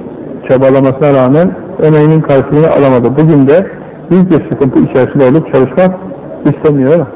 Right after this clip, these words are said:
Hanım ve çocukları sıkıntı içerisinde. Bu aile için dua ve himmetinizi istiyorum. Çalışmak istememek doğru değildir. El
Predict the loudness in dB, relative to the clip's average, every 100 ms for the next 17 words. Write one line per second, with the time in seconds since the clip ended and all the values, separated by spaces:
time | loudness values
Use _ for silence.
0 | -4 0 2 2 0 0 0 0 0 -2
1 | 0 0 0 0 -2 -2 0 0 -2 -10
2 | -16 -14 -2 2 4 4 2 2 0 2
3 | 2 2 0 0 0 0 0 0 2 2
4 | 2 0 0 -2 -2 -8 -10 -12 -4 0
5 | 0 2 0 0 2 2 4 2 2 2
6 | 4 2 2 0 -4 -12 -16 -18 -18 -10
7 | 0 0